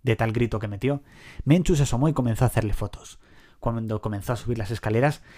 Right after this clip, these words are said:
Antonio salió corriendo y se escurrió, haciéndose daño en la nariz.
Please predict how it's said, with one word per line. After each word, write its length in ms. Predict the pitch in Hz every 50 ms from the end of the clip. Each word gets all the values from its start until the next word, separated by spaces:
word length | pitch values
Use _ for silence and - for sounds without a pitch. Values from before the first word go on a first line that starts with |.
| - -
Antonio 340 | - 117 110 123 123 127 127
salió 260 | - 123 120 123 120
corriendo 500 | - 117 104 123 143 156 151 160 160 156
y 80 | 139 113
se 120 | - 135
escurrió, 460 | 120 - - - 180 170 175 160 - - - - -
haciéndose 460 | 117 - - 135 127 131 - - 113
daño 180 | 113 117 113
en 60 | 104 101
la 80 | 101
nariz. 280 | 95 95 95 92 -